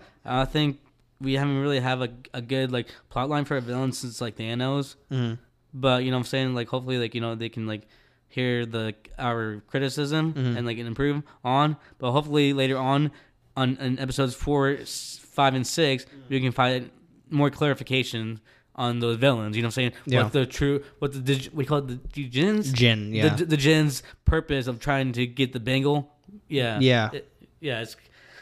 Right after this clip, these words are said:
Speaker 1: little confusing, but eventually we're gonna get it, hopefully.
Speaker 2: Mm-hmm.
Speaker 1: Let's, you know, cross our fingers.
Speaker 2: You know, I find this so odd, too, is that I agree in that a lot of these series, it's like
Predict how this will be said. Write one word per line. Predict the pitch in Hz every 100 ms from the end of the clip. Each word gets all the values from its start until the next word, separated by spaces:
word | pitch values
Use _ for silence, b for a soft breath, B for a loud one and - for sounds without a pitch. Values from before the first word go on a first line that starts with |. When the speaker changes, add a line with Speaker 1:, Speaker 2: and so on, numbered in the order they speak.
| B
Speaker 1:
little | 269 269
confusing, | 208 214 208 202
but | 180 160 160
eventually | 196 190 196
we're | 170
gonna | 175
get | 135 131
it, | 113
hopefully. | 117 127 117 107 104
Speaker 2:
Mm-hmm. | 143 131 127 - -
Speaker 1:
Let's, | 139 120 -
you | 131
know, | 127
cross | 120 135 127
our | 127
fingers. | 110 127 117 - -
Speaker 2:
You | 165
know, | 185 180
I | -
find | 165 165 240
this | 262 -
so | 151 147
odd, | 120 113 110 107 98 _ _ -
too, | - 123 117 107 101
is | 117 113
that | 117 110 104 b b b -
I | -
agree | 175 165 127 110 110 101 _
in | 127 117 117
that | 110 104 - _ _ _ _ _ -
a | 127
lot | 120 160
of | 180
these | 170
series, | - 131 135 135 - b b b b b b
it's | 139 -
like | 139 123 123